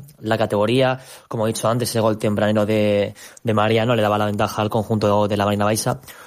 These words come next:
Luego en la segunda parte el puertollano sí que espabiló un poco, intentando meterse en el partido, y lo hizo con ese gol de Ricardo a balón parado, pero la Nucía seguía siendo muy superior. Después ya con el,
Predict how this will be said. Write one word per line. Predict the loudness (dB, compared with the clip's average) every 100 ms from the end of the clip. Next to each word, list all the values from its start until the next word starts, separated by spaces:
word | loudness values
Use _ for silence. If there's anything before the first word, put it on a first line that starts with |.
| -4
Luego | 0 2
en |
la | 2
segunda | 0 0
parte | 0 0
el | 0
puertollano | -2 0 0 0
sí | -2 -2
que | 2 2 0 -6 _ -6
espabiló | -6 -2 0 0
un | 0
poco, | 0 0 -4
intentando | -4 -4 -2
meterse | -2 -2
en | -2
el |
partido, | -2 0 0
y | 2
lo | 0
hizo | 0 -6 -6 -20 -8
con | -4
ese | 0 2
gol | 2 0 -2 0
de | 0
Ricardo | 0 0 0 0
a |
balón | 0 0 0 -2 -4 -4 -4 -4 -2
parado, | 0 2 2 0 -4 _ _ _ _ _ -20 -20 -2
pero | 0 2 2 2 0 -2
la | -4
Nucía | -4 -2 -2 0
seguía | -2 -2
siendo | -2 -2
muy | -2
superior. | 0 0 2 0 0
Después | -4 -2
ya | 0 0
con | 0 0
el, | 0 0